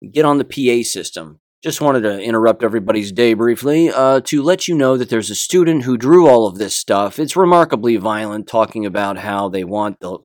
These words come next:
you know, lives to end or some such thing, and they drew a giant picture of a gun and some bullets and some blood and some smiley emojis. "By the way, that person is walking around this school right now because the parents didn't want to take them home. We tried to get the parents to take the kid home, but they wouldn't.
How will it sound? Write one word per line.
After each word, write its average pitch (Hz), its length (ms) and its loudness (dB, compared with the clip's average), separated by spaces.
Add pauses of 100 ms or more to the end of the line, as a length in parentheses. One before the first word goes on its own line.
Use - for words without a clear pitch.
(120)
you 120 100 -8
know, 90 160 -10
lives 110 420 -2
to 107 120 -8
end 104 360 -6
or 85 300 -6 (1000)
some 131 380 2
such 120 360 0
thing, 117 380 2
and 104 380 -4
they 101 80 -6
drew 117 180 0
a 110 60 2
giant 160 320 2
picture 147 300 0
of 120 80 -2
a 120 40 -2
gun 120 300 2
and 113 100 0
some 104 220 -4
bullets 117 400 2
and 101 140 -4
some 107 240 -4
blood 113 320 4
and 107 180 -4
some 101 320 -4
smiley 113 420 2
emojis. 107 580 -4
"By 143 200 4
the 131 100 0
way, 117 220 2
that 110 200 0
person 110 360 -4
is 95 260 -6
walking 113 360 0
around 104 320 -2
this 98 160 -6
school 160 260 0
right 135 220 2
now 120 260 -2
because 110 380 -8
the 110 140 -8
parents 135 380 -4
didn't 120 260 0
want 117 100 2
to 110 120 -4
take 113 220 -4
them 101 180 -4
home. 143 360 2
We 135 100 -2
tried 175 280 2
to 151 40 -2
get 127 140 -4
the 101 80 -14
parents 120 360 -4
to - 60 -20
take 107 220 -4
the 98 80 -10
kid 107 180 -6
home, 110 300 -2
but 95 100 -6
they 95 140 -6
wouldn't. 123 420 -2